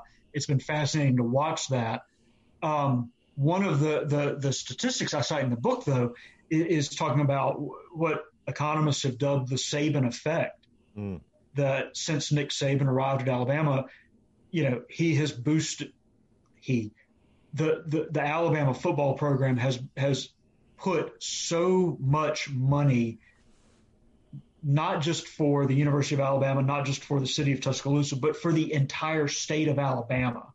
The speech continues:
Speaker 2: Yeah.
Speaker 1: He has boosted that economy
Speaker 2: Wow.
Speaker 1: just by having a winning football, you know, a pro-, a program that wins football games at this level. Um, I mean, we're talking, uh, mi-,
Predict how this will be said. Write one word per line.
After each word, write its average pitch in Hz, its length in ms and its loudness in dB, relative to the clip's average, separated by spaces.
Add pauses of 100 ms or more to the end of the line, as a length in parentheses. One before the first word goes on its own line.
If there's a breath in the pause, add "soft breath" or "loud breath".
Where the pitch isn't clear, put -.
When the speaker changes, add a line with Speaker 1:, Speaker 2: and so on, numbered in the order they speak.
(260)
Speaker 2:
Yeah. 82 220 -6
Speaker 1:
He 151 120 2
has 131 180 0
boosted 139 480 0
that 127 160 0
economy 120 600 -6 (160)
Speaker 2:
Wow. 78 420 -2
Speaker 1:
just 143 180 -8
by 151 100 -4
having 139 360 0
a 135 120 2
winning 131 540 4 (720)
football, 156 400 0
you 165 60 2
know, 156 200 0
a 156 60 0
pro-, 190 240 0
a - 40 -2
program 170 360 2
that 147 160 2
wins 156 260 2
football 139 440 0
games 135 440 2 (120)
at 147 220 0
this 143 260 0
level. 139 520 0 (460)
Um, 131 320 0
I 143 80 0
mean, 147 160 4
we're 175 100 2
talking, 143 640 0
uh, 131 420 0
mi-, 139 320 0